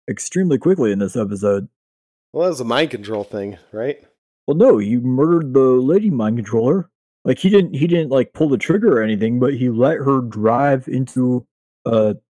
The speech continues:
Speaker 1: gas tank and, like, blow up an entire building and incinerate herself, and he didn't try to, like, save her.
Speaker 2: Well, that's not on him.
Speaker 1: But, I mean, Spider-Man would normally, like, try to save the bad guy and just send him to jail.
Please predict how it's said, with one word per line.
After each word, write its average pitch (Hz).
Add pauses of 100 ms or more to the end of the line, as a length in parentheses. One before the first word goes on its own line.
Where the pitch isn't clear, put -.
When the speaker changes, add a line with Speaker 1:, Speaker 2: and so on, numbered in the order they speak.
(200)
Speaker 1:
gas 165
tank 117
and, 104
like, 104
blow 123
up 113
an 117
entire 113
building 117
and 107
incinerate 120
herself, 117 (240)
and 117
he 107
didn't 113
try 117
to, 107
like, 104 (120)
save 147
her. 110 (220)
Speaker 2:
Well, 139
that's -
not 113
on 95
him. 113 (500)
Speaker 1:
But, 123
I 113
mean, 117 (960)
Spider-Man 107 (100)
would 110
normally, 117
like, 110
try 120
to 101
save 135
the 120
bad 131
guy 113
and 117
just 107
send 113
him 117
to 104
jail. 117